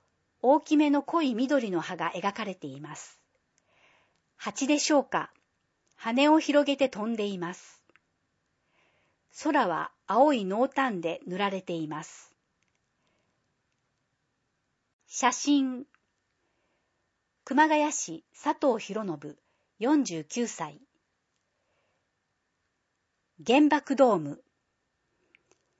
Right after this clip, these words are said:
先日、博多から松山経由で帰京した際に、広島を通りました。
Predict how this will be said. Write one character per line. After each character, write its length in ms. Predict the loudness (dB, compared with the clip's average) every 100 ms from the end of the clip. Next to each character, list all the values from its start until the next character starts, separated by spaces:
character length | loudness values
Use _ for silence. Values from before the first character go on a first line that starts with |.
| _ _ _
先 360 | _ 0 4 4
日、 420 | 2 -4 -4 -4 -6 _ -10
博 300 | -4 2 4
多 100 | 4
か 140 | 4
ら 120 | 4
松 280 | 2 -2 0
山 260 | 4 4 2
経 260 | 0 0
由 180 | 0 -2
で 240 | -6 -8 -10
帰 160 | -14 -4
京 260 | 2 4
し 100 | 2
た 160 | -2 -4
際 260 | -2 -2 -2
に、 300 | -6 -8 -12 _ _
広 320 | 0 2 2
島 260 | 2 4 2
を 60 |
通 200 | 4 2
り 140 | 2 0
ま 100 | -4
し 140 | -6
た。 200 | -10 -18